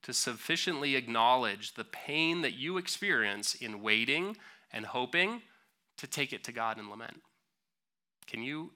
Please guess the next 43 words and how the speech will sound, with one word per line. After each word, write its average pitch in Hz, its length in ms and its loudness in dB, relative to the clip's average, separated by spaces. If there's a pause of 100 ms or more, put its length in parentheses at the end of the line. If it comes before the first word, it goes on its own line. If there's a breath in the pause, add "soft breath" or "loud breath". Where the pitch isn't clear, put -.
acknowledge 113 600 -4
that? - 220 -2 (200)
Sometimes 170 560 -6 (440)
I 120 80 0
think 139 220 -10
we 123 160 0
act 139 320 4 (140)
like 120 260 -4
we 123 80 -4
can't 147 420 -6
acknowledge 101 540 -8
that - 220 -10
pain, - 320 -14 (360 soft breath)
especially 175 360 -6
as 90 100 -6
Christians. 98 500 -8
Like, 107 180 -4 (280 loud breath)
we 117 140 -6
have 135 320 8
to 131 80 -6
kind 104 260 -2
of 95 160 -14
be 104 80 -8
better 95 400 -10
than 95 140 -16
all - 200 -16
of - 60 -20
that. - 220 -14 (680 soft breath)
But 113 80 -6
how 139 160 2
do 151 80 -8
we 147 100 -8
take 123 240 -6
it 135 120 -14
to 120 80 -4
God 110 240 -2
and 113 100 -8
lament 120 420 -8
if - 140 -16
we 110 140 -6
won't 113 320 -2
acknowledge 135 540 -2
that? - 200 -18